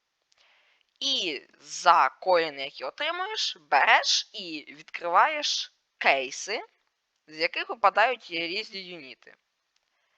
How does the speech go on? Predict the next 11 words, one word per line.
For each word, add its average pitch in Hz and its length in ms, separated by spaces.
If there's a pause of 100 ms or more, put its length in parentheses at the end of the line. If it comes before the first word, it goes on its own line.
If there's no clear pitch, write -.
(460)
І 220 140
через 233 440
це 302 400 (100)
абсолютно 226 600
всі 226 500
юніти 170 540
цінувалися, 233 1200
які - 420
були 240 680 (760)
епічної 160 920
рідкості 175 640